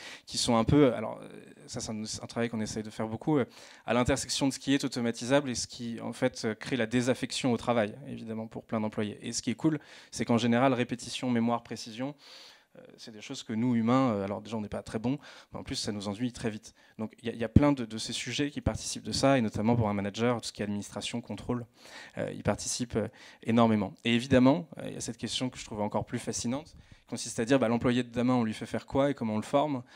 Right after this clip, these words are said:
Le piège, euh, de la majorité des entreprises, c'est qu'elles se disent, on est dans un environnement technologique, euh, d'accélération, de rupture, de monde intelligent. Du coup, on va les former à la techno. On va leur apprendre à coder. Bon, tous.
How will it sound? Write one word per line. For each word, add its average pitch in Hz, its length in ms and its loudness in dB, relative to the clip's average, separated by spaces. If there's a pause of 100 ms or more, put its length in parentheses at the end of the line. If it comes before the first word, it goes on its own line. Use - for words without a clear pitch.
(300)
Le 120 100 -4
piège, 139 440 2 (140)
euh, - 340 -10
de 110 300 -10
la 107 140 -4
majorité 113 440 4
des 113 140 2
entreprises, 117 420 0
c'est - 140 -8
qu'elles 117 140 -6
se - 120 -8
disent, 127 160 -2
on 123 60 4
est 120 80 2
dans 117 160 -2
un 117 80 2
environnement 117 360 4
technologique, 120 640 2
euh, - 80 -8 (100)
d'accélération, 120 800 0
de 123 100 0
rupture, 123 600 -2
de 113 100 -8
monde 120 340 6
intelligent. 123 520 0 (560)
Du 131 80 -6
coup, - 80 2
on 160 40 6
va 143 100 10
les 135 60 8
former 135 300 6
à 147 40 6
la 131 100 6
techno. 127 340 0 (580)
On 143 40 -2
va 127 80 -4
leur 117 100 -8
apprendre 135 240 6
à 113 40 2
coder. - 280 4 (920)
Bon, - 120 -6 (500)
tous. - 380 -6